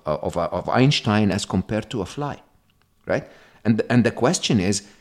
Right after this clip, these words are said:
shouldn't we start thinking about how we're going to have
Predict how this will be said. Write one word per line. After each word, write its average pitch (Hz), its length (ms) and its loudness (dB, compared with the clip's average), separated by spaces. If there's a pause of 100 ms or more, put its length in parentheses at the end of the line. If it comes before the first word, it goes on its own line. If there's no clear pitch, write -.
shouldn't 214 680 -2
we 196 60 -6
start - 280 -6
thinking 139 460 -4
about 120 300 -2
how 117 180 -2
we're 120 180 0
going 113 220 0
to 104 140 -6
have 104 420 -2